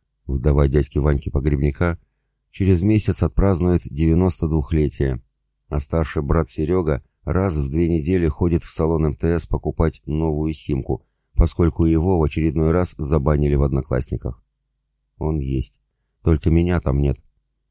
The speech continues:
Я теперь здесь и надолго. А раз так, нужно плотнее браться за учебу. Хрен его знает, подфартит или нет в следующий раз поступить в мореходку. "Как там сказала Надежда Ивановна?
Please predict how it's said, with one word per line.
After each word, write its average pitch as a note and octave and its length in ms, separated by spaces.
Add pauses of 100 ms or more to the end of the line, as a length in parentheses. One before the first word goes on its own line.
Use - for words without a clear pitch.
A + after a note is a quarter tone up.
(260)
Я E2 220
теперь D#2 300
здесь C#2+ 460 (180)
и E2 80
надолго. D2 560 (800)
А D2 120
раз D2+ 200
так, - 280 (360)
нужно G2+ 320
плотнее F#2 400
браться D#2 340
за C2+ 140
учебу. C2+ 440 (340)
Хрен A#2+ 360
его C#2+ 160
знает, C#2+ 380 (280)
подфартит - 600
или D#2+ 160
нет F2+ 200
в - 40
следующий D#2+ 400
раз E2 200
поступить - 480
в C#2 40
мореходку. C#2 580 (640)
"Как E2 260
там G2+ 140
сказала F2+ 440
Надежда E2 400
Ивановна? C#2+ 500